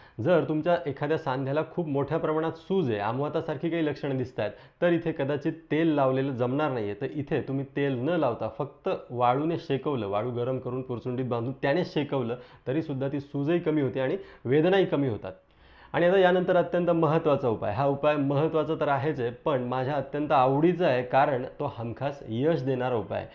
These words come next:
उपाय असा आहे की रोज सकाळी रिकाम्या पोटी, काहीही न खाता पिता रिकाम्या पोटी एक कपभर दूध आणि दोन चमचे तूप जर आपण घेतलं, तर आपल्या शरीरातला वात आणि पित्त चांगल्या रीतीने कमी होतं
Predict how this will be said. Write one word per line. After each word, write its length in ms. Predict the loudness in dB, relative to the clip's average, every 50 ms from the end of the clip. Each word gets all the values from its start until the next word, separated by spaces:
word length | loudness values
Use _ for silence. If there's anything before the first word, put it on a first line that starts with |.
| -18 -18 -12 -6
उपाय 240 | -4 2 6 6 6
असा 200 | 6 6 2 0
आहे 100 | -2 -2 -4 -10 -20 -20 -10 -4
की 100 | -2 0
रोज 200 | 2 2 2 2
सकाळी 360 | 0 -2 -2 2 2 0 0 0 -6 -10 -20 _ -6
रिकाम्या 420 | -2 -2 2 4 4 6 6 6 4
पोटी, 260 | 4 0 -2 -2 -4
काहीही 480 | -2 0 0 2 2 0 0 0 0 2
न 140 | 2 2 2 2 2
खाता 220 | 0 -2 0 -2
पिता 280 | -2 -2 -4 -6 -6 -8 -6 -6
रिकाम्या 400 | -4 -4 0 0 2 2 2 0
पोटी 320 | 0 -2 -4 -4 -8 -12 -12 -18 -14 -6
एक 200 | -6 -6 -4 0 0
कपभर 300 | 0 2 4 2 2 2
दूध 260 | 4 2 2 2 0 -4 -10 -16 -6 -4
आणि 180 | 0 0 0
दोन 280 | 2 2 2 2 0 0
चमचे 280 | -2 -2 -2 -2 -2
तूप 420 | -4 -4 -2 -2 -2 -2 -2 -6 -6
जर 200 | 0 2 4 4
आपण 300 | 4 4 2 -2 -2 0
घेतलं, 360 | 0 0 0 0 0 -4 -4 -6 -10 -18 -20 -14 -2 2
तर 180 | 2 2 2 0 -2 -6
आपल्या 240 | -6 -4 -4 -6 -6
शरीरातला 580 | -4 -4 -2 0 0 2 0 0 0 0 -2 -2
वात 320 | 0 0 0 0 0 -2
आणि 140 | -2 -2 -2
पित्त 280 | -2 -4 -6 -6 -6 -6
चांगल्या 400 | -4 -4 -4 -2 -2 -2 0 -2
रीतीने 280 | -2 -4 -4 -6 -6
कमी 380 | -6 -8 -6 -2 0 0 2 2
होतं 300 | 2 0 0 -2 -4